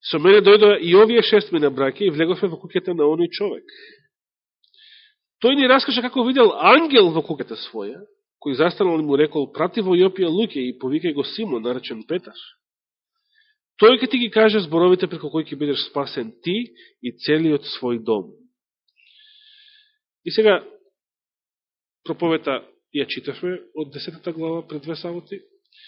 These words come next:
Веднаш ја скока Петар проповета и кажува што се случило. Сега искуството е битно, сведоштвото. Што се случило на крајот, кога неговата проповед била прекината?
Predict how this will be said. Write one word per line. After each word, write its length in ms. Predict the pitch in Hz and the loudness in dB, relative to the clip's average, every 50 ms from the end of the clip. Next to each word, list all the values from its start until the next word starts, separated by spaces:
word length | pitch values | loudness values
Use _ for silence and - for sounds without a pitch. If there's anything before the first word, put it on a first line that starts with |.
| - _ _ _ _ _ _ _ _ _ _ - | -20 _ _ _ _ _ _ _ _ _ _ 0
Веднаш 300 | 180 196 214 220 202 - | 0 2 2 2 0 0
ја 40 | 170 | -4
скока 360 | - - 190 175 - 143 - | -8 -6 -6 -6 -6 -6 -6
Петар 280 | 151 139 - 123 127 | -8 -8 -8 -10 -16
проповета 640 | - - 113 - 120 113 104 104 101 - - 82 - _ - - - - - - - _ _ _ _ _ _ _ _ _ _ _ _ _ _ _ _ _ _ _ _ | -18 -20 -16 -12 -10 -8 -8 -10 -10 -12 -16 -16 -16 _ -20 -20 -20 -20 -20 -20 -20 _ _ _ _ _ _ _ _ _ _ _ _ _ _ _ _ _ _ _ _
и 120 | - 170 151 | -18 -12 -8
кажува 360 | - 156 156 151 170 165 143 | -4 -4 -4 -2 -2 -4 -4
што 160 | - - - | -6 -8 -12
се 120 | - - | -12 -12
случило. 560 | 143 - - 165 180 - - 160 131 107 90 - - _ _ _ _ _ _ _ _ _ | -14 -6 -4 -4 -4 -2 -4 -6 -6 -8 -10 -14 -20 _ _ _ _ _ _ _ _ _
Сега 220 | _ - 143 131 127 | _ -14 -12 -10 -10
искуството 640 | 117 107 - - - 170 160 - - 160 - - | -10 -10 -12 -10 -8 -10 -10 -10 -12 -12 -10 -10
е 40 | 123 | -10
битно, 300 | 110 120 113 - - - | -8 -10 -12 -14 -14 -16
сведоштвото. 600 | - - - - - 135 139 - - - - - | -16 -16 -16 -12 -10 -10 -10 -10 -14 -20 -18 -14
Што 140 | - - 180 | -8 -6 -6
се 80 | 170 170 | -4 -2
случило 360 | - - 190 - - 175 151 | -2 -2 -2 0 0 -2 -2
на 140 | 135 131 120 | -2 -2 -6
крајот, 380 | - - 180 185 165 135 - | -4 -2 0 2 2 0 0
кога 220 | - - 143 127 131 | -2 -4 -4 -4 -2
неговата 420 | 123 127 123 151 170 170 - 139 | -4 -2 -2 -2 -2 -2 -4 -6
проповед 420 | - - 165 147 160 151 135 120 113 | -8 -8 -8 -6 -6 -6 -8 -6 -8
била 220 | 147 165 156 - | -8 -8 -8 -8
прекината? 540 | - 202 208 - - 185 165 120 110 - | -10 -12 -10 -6 -6 -6 -6 -6 -8 -12